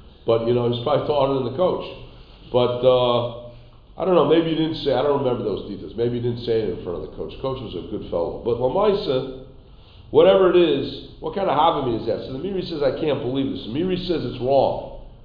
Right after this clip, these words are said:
This guy in the Gemara, Geniva, was,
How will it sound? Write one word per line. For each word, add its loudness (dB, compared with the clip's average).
This 2
guy 6
in 4
the 2
Gemara, 4
Geniva, -4
was, 2